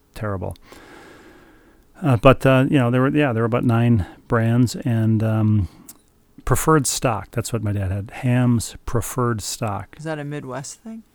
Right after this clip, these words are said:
Speaker 1: I guess. Well, Hamm's was, yeah.
Speaker 2: Well, I do, I do remember, like, 'cause my mom would rarely drink wine even, and, um,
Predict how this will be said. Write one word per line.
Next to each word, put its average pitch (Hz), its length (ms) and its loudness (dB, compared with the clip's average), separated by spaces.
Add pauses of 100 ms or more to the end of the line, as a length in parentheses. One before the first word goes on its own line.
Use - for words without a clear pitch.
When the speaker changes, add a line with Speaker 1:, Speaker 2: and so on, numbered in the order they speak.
(600)
Speaker 1:
I 107 120 -10
guess. 117 400 -10
Well, 107 120 -4
Hamm's 127 380 2
was, 107 220 -6
yeah. 104 260 -6 (240)
Speaker 2:
Well, - 120 -6
I 190 140 0
do, 214 240 -4
I 165 120 0
do 190 140 -4
remember, 151 420 -4
like, 135 380 -10 (360)
'cause 165 160 -4
my 175 100 0
mom 160 280 -2
would 139 200 -6
rarely 135 420 -4
drink 135 360 -10
wine 135 360 -6
even, 123 400 -16
and, 143 220 -14
um, 135 360 -12